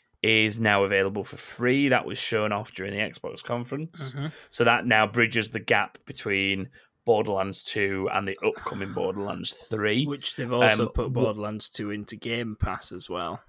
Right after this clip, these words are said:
Speaker 2: So you can install that for free to play it.
Speaker 1: Well, whilst I'm on the topic of Borderlands, if you are a P C gamer and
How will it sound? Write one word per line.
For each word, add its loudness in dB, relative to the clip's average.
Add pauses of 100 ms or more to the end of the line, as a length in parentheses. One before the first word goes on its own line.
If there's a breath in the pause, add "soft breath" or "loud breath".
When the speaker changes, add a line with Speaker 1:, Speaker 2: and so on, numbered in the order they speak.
(160)
Speaker 2:
So -8
you -8
can -12 (200)
install -6
that -6
for -16
free -6 (560)
to -10
play -8
it. -14 (360)
Speaker 1:
Well, 6 (600)
whilst 6
I'm 6
on 4
the 2
topic 4
of -6
Borderlands, 4
if 0
you 4
are 4 (520 soft breath)
a -2
P 4
C 0
gamer 4
and -2